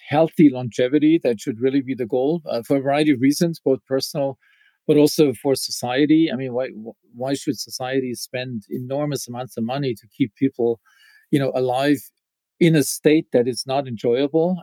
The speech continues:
and, uh, is, is not healthy? I, I think we're gradually moving to that point. Um, and s-, also, you know, one comment: what, what you said about,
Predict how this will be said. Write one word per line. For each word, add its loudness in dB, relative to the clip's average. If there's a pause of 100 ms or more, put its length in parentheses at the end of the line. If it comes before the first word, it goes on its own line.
and, -6
uh, -6
is, -8
is -10
not -6
healthy? 0 (600)
I, 2
I 4
think 4
we're 8
gradually 4
moving 0
to -4
that 0 (100)
point. -6 (400)
Um, -6 (560)
and -2 (400)
s-, -16 (560)
also, 4
you -2
know, -2
one -6
comment: -4
what, 0
what -2
you -12
said 0
about, 0